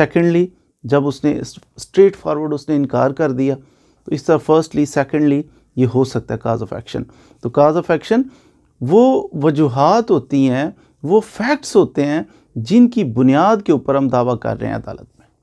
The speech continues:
عدالت کو سمجھا رہے ہیں کہ جناب، ہمارے پاس کوئی بنیاد ہے، کوئی وجہ ہے، جس وجہ کے بیسس کے اوپر ہم کورٹ کے اندر آئے ہیں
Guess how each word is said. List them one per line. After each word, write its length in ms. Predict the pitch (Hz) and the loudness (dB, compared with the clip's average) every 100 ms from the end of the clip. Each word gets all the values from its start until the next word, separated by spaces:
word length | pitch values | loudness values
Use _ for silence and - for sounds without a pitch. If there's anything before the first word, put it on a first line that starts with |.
| _ _ - | _ _ -4
عدالت 360 | 113 123 127 | 0 2 0
کو 80 | 120 | -4
سمجھا 380 | 131 123 117 - | -4 -2 -4 -6
رہے 80 | 123 | -6
ہیں 120 | 127 | -6
کہ 80 | 123 | -6
جناب، 240 | 120 120 135 _ _ _ _ _ _ _ _ - | -4 -6 -8 _ _ _ _ _ _ _ _ -4
ہمارے 280 | 135 135 147 | 0 2 2
پاس 300 | 147 135 165 | 4 0 2
کوئی 140 | 185 | 0
بنیاد 520 | 143 123 120 131 165 156 | 2 4 4 6 4 2
ہے، 180 | 123 | -2
کوئی 180 | 127 147 | -4 -2
وجہ 200 | 131 180 | 0 4
ہے، 180 | 220 135 127 - _ - | 4 2 -2 -18 _ -8
جس 240 | 139 135 | -8 -4
وجہ 240 | 120 120 | -2 -2
کے 200 | 113 135 147 _ _ _ _ _ _ - | -4 -6 -8 _ _ _ _ _ _ -14
بیسس 520 | 110 180 175 208 151 | 2 2 2 -2 0
کے 100 | 151 | 0
اوپر 280 | 110 - 120 - _ - | 0 0 -6 -8 _ -4
ہم 180 | 131 131 | -2 -2
کورٹ 300 | 127 113 - | -2 -2 -2
کے 100 | 113 | -4
اندر 220 | 107 110 | -4 -6
آئے 140 | 107 | -8
ہیں 100 | 107 | -8